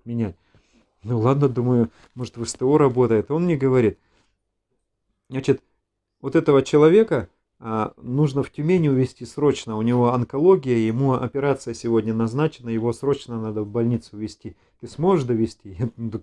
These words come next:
конечно, смогу, как не смогу?» Он говорит: «Пока я стоял, махал», ну, он так, может, образно сказал, «пятьдесят машин прошло, ни один не остановился. Ты остановился один». «Почему ты остановился?» Я говорю: «Потому что я знаю,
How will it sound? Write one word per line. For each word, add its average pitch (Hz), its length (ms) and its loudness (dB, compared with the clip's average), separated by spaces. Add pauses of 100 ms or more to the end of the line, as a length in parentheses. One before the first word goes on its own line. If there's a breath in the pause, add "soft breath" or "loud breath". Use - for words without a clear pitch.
(120)
конечно, 117 400 -6
смогу, 104 380 -16
как 110 240 -20
не 101 80 -20
смогу?» - 360 -20 (500)
Он 131 140 -8
говорит: 165 200 4
«Пока 185 240 -2
я 190 100 6
стоял, 180 380 2
махал», 247 460 2 (800)
ну, 170 100 -6
он 175 80 -2
так, 156 200 -2
может, 156 280 -2
образно 185 400 2
сказал, 131 360 0
«пятьдесят 156 580 0
машин 151 340 -4
прошло, 156 440 -2
ни 151 120 0
один 127 300 -2
не 123 160 0
остановился. 104 640 -12 (120)
Ты 139 120 -4
остановился 107 720 -10
один». - 220 -20 (920)
«Почему 147 400 0
ты 117 100 -8
остановился?» 107 640 -16
Я 104 40 -14
говорю: 113 200 -6
«Потому 117 280 -10
что - 180 -14
я 135 160 -2
знаю, 143 360 -6